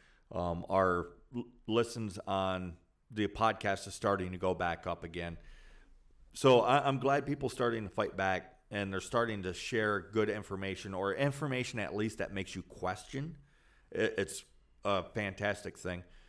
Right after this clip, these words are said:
Um, as far as, um, what's those things called that people, resolutions. As far as resolutions go, I'm, my resolution is honestly just to keep getting better.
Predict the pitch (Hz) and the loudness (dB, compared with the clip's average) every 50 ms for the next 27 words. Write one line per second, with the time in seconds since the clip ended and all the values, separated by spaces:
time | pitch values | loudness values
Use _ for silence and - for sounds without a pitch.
0 | - - - - - - - - - 92 92 92 92 90 - - - - 113 113 | -20 -20 -20 -20 -20 -14 -6 -2 0 0 0 0 -2 -4 -8 -12 -4 0 0 0
1 | - - - 135 131 131 131 131 123 120 117 110 110 107 - - - - - - | 0 2 4 4 6 6 8 8 8 6 6 4 2 0 -2 -6 -10 -12 -14 -16
2 | - - _ _ - 95 95 92 90 90 87 87 87 87 - 120 117 - 135 107 | -18 -20 _ _ -4 -2 0 0 0 0 -2 -4 -8 -6 -4 -4 -2 0 0 -2
3 | - - - 101 95 92 - - 98 90 82 82 - - 98 - - 101 104 107 | -2 -2 -6 -6 -8 -8 -6 -4 -4 -4 -4 -6 -6 -8 -8 -8 -4 -2 0 2
4 | 101 98 95 95 92 92 87 - - 82 - - - - - _ _ - - - | 2 2 0 -2 -2 -2 -2 -4 -10 -14 -16 -20 -20 -20 -20 _ _ -16 -2 2
5 | 147 143 143 131 - 131 131 127 107 113 104 120 135 131 - 123 104 92 - 101 | 4 6 6 6 6 4 2 2 2 2 0 0 0 -2 -4 -6 -8 -2 0 2
6 | 95 95 95 - - 107 123 147 160 156 147 131 - - 113 101 117 165 214 202 | 4 4 2 2 2 2 2 2 0 -2 -6 -8 -8 -4 -2 0 2 4 4 6
7 | 165 120 98 98 104 104 104 98 - 101 98 95 90 82 - - 104 104 104 - | 6 6 4 2 2 0 0 0 -2 -6 -6 -6 -6 -6 -4 -4 -4 -4 -4 -4
8 | 135 120 107 95 107 104 - - - 110 95 - 104 98 87 87 85 78 82 80 | -4 -4 -2 -2 -2 -4 -4 -6 -8 -8 -2 0 0 0 0 -2 -2 -2 -4 -4
9 | - - | -4 -8